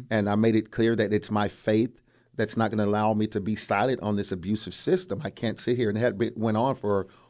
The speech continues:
over a decade with the Court of Appeals decisions that said, "You need to stop this practice. It's abusive.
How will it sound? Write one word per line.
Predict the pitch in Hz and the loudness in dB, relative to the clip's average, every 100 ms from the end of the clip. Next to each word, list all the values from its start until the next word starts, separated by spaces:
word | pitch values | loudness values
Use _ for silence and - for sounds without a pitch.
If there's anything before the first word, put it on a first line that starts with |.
| - | -4
over | 120 101 | -2 2
a | 98 | 0
decade | 90 117 113 107 98 | 2 0 2 0 0
with | 98 | -6
the | 98 | -4
Court | - 110 | 0 0
of | 98 | 0
Appeals | - 113 113 | 0 0 0
decisions | 101 - 107 95 90 | -4 -2 -2 -2 -4
that | 98 | -2
said, | - 98 | -2 0
"You | 107 | 0
need | 107 - | -2 -2
to | |
stop | - - 113 - | -4 0 -2 -2
this | 101 | -10
practice. | - 127 123 117 98 - | -4 2 2 2 -6 -8
It's | - | -8
abusive. | 92 101 131 127 110 | -6 0 0 0 -4